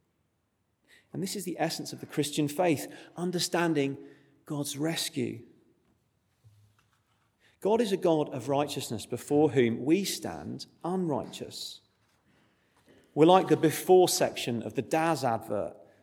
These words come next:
for washing powder. Unclean in God's sight. We sort of seem all right compared to each other, but in God's sight, we're not.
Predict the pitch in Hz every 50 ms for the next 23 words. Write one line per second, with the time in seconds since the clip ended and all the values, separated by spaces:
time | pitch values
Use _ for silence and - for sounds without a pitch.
0 | _ - 135 131 147 180 180 175 - 156 135 - - 104 101 101 98 - - -
1 | - _ _ _ _ _ _ _ _ _ _ _ _ _ _ _ _ _ _ _
2 | - 165 185 190 185 185 - - 196 202 214 208 190 175 156 127 123 113 110 -
3 | - - - 107 95 95 95 - - - - - - _ _ _ _ _ _ _
4 | _ _ _ _ _ _ _ _ _ _ _ _ _ _ _ _ _ _ _ -
5 | - - - 226 196 175 - - 214 202 180 175 160 156 165 175 175 165 - -
6 | - - - - _ _ _ _ _ _ _ _ _ - 143 - 156 151 151 147
7 | 151 - 156 139 135 135 135 - 165 180 185 175 135 - - 139 120 143 156 156
8 | - 208 202 220 208 - - - - 131 - - - - - _ _ _ _ _
9 | _ _ _ _ _ _ _ _ _ _ _ _ _ _ _ _ _ _ _ _
10 | _ - 139 131 135 143 156 160 147 120 117 - -